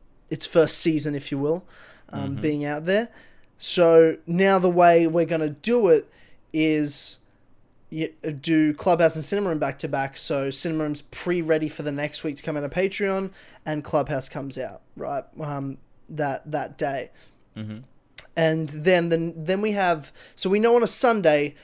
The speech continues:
Speaker 1: we're gonna record Cinema Room and Clubhouse. We know that, and that won't change 'cause there's never guests. So it's just James and I. We know we can just do that at set time. That way we're not fucking up our schedule.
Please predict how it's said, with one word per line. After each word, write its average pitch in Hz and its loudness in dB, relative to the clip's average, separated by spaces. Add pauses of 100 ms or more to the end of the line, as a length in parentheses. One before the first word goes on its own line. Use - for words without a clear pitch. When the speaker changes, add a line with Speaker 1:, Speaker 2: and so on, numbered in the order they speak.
Speaker 1:
we're 156 -2
gonna 160 0
record 160 2
Cinema 226 0
Room 196 0
and 165 -4
Clubhouse. 139 -8
We 160 -6
know 175 -2
that, 165 2
and 160 -4
that 151 0
won't 156 -2
change 156 -6
'cause 160 -6
there's 151 -4
never 156 -2
guests. - -2
So 147 -4
it's 143 -8
just 226 0
James 196 0
and 185 0
I. 175 0
We 160 -2
know 160 0
we 156 2
can 147 -6
just - -2
do 160 -2
that 151 0
at 139 -10
set - -10
time. 143 -12 (260)
That 170 -2
way 170 4
we're 160 2
not 147 -4
fucking 147 -4
up 139 -6
our 139 -4
schedule. 139 -6